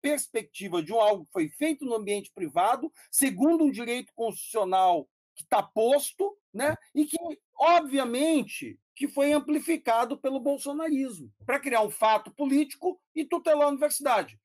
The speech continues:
Vitória do bolsonarismo em Santa Cruz. Bom, quinze dias depois, o professor Júlio é demitido,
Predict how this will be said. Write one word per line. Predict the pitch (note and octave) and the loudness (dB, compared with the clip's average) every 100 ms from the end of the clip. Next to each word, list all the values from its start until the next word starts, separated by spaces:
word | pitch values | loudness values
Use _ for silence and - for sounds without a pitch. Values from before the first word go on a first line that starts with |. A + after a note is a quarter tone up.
| _ | _
Vitória | - A#3 - G#3+ F#3+ G3+ | -4 -4 2 2 4 0
do | G3 | -4
bolsonarismo | G#3 A#3 B3 B3+ A#3 G#3+ G#3+ | -8 -8 -8 -10 -10 -12 -12
em | G3 | -12
Santa | B3+ - | -4 -2
Cruz. | D4+ A#3 D#3 - _ _ | -2 -4 -8 -10 _ _
Bom, | A#3 G#3+ - _ _ | 4 4 2 _ _
quinze | - D#4+ D4+ C4 | 4 4 6 0
dias | G3+ A#3 F#3+ | 0 -2 0
depois, | B3 - D4 D#4+ | -4 4 4 4
o | |
professor | A3+ F#3 F#3+ | -4 -6 -6
Júlio | D#3+ F3+ | -6 -6
é | F3 | -4
demitido, | F3 G#3+ A3+ C#4 E4+ A3 | -4 -6 -6 0 0 -2